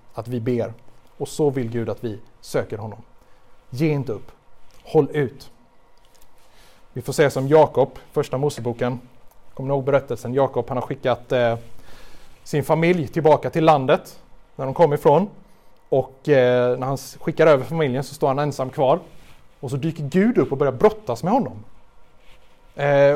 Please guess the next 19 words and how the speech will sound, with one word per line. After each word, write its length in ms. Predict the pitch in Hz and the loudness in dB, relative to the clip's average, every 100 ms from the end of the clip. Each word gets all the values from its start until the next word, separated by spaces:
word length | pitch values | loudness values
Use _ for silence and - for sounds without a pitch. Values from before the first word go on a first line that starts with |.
| 143 | 4
och 260 | 175 165 | 4 4
jättemärklig 560 | 165 185 185 143 117 135 | 4 0 2 2 2 6
berättelse 420 | 165 131 123 139 | 6 6 0 2
egentligen. 240 | 180 127 127 | 2 2 2
Men 80 | |
den 80 | 170 | 0
slutar 260 | 170 240 214 | 4 4 6
med 100 | 185 | 4
att 80 | 156 | 6
Jakob 320 | 202 190 139 | 6 6 2
håller 140 | 147 | 0
fast 380 | - 214 247 - | 2 2 2 0
Gud 220 | 160 135 | -2 0
och 80 | 139 | 0
säger, 280 | 131 107 110 - - - | -2 -2 -6 -10 -20 -10
"Jag 240 | 123 175 | 4 4
släpper 480 | 170 208 - - 139 | 4 0 -2 0 0
det 100 | 143 | 2
inte 340 | 190 165 104 | 0 -2 -6